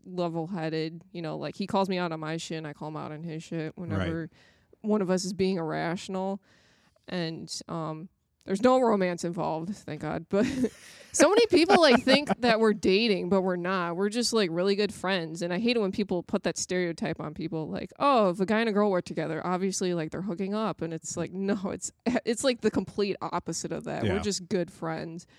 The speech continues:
Speaker 1: And, uh,
Speaker 2: I think that becomes more, n-, that le-, less,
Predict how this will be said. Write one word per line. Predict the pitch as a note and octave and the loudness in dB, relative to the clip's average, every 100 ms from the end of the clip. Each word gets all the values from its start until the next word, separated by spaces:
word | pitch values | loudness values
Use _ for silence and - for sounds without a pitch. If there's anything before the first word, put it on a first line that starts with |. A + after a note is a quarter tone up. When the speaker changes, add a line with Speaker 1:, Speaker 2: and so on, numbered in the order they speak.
| - _ _ _ _ - | -20 _ _ _ _ -6
Speaker 1:
And, | G3 G3 F#3 F3+ | -2 0 0 0
uh, | - | 2
Speaker 2:
I | F#3 | 4
think | G3 | 4
that | G#3 F3 | 4 2
becomes | D#3+ D3 B2+ A2 - | 2 0 0 -4 -4
more, | A#2+ A#2 A#2 A#2 A2+ A2 G#2+ G#2+ - _ _ _ _ _ _ _ - | 0 2 2 2 2 2 0 -2 -6 _ _ _ _ _ _ _ -8
n-, | C3 B2 A#2+ | -4 -4 -2
that | C#3 B2 | -4 2
le-, | D3 D#3 C3+ | 4 4 4
less, | C#3+ C3 - | 4 4 0